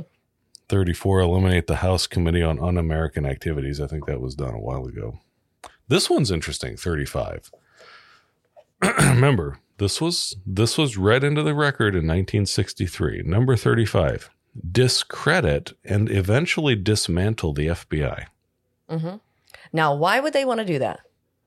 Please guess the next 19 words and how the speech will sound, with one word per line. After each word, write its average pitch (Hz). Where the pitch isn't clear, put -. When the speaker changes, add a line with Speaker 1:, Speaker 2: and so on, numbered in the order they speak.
Speaker 1:
Why 76
would 69
they -
wanna 85
do 92
that? -
Speaker 2:
Mm. 277
Speaker 1:
And 113
isn't 175
it 185
interesting 107
how, 87
who 208
is 185
it 131
now 95
that's 87
calling 117
for 71